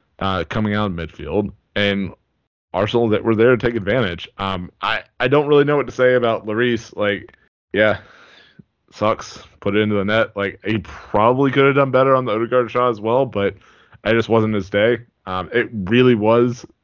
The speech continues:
<laughs> their day for everyone at Arsenal. Like, it's hard to pick out someone who didn't have a, a fantastic game. I know there's been some criticism for Nketiah 'cause he missed a, a chance that was decent or two, but, like, he did so much work.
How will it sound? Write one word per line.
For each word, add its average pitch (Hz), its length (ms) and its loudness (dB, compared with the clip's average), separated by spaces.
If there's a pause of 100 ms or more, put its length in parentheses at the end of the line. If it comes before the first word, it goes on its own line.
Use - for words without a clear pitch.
(160)
<laughs> - 320 -20
their 123 100 -4
day 127 380 2
for 113 180 0
everyone 113 340 0
at 107 60 0
Arsenal. 117 380 -2
Like, 101 140 0
it's 104 140 -4
hard 113 320 0
to 107 60 -6
pick 110 180 -4
out 107 160 -4
someone 110 400 -2 (540)
who 123 160 4
didn't 113 380 0 (180)
have 107 240 -2
a, 87 140 -4 (120)
a 98 80 -2
fantastic 104 800 -4
game. 117 240 0
I 98 100 -4
know 117 300 2 (320)
there's 127 160 -2
been 135 140 4
some 127 260 -2
criticism 123 560 0
for 113 260 2
Nketiah 117 460 0
'cause 104 280 -2
he 104 420 -2 (580)
missed 120 500 0
a, 113 340 -2
a 113 40 0
chance 113 320 -2
that 113 80 -2
was 104 100 -4
decent 110 320 0
or - 20 2
two, 107 280 2
but, 95 160 2
like, 98 280 0
he 117 120 2
did 131 200 4
so 104 140 -2
much 90 300 -8
work. - 280 -14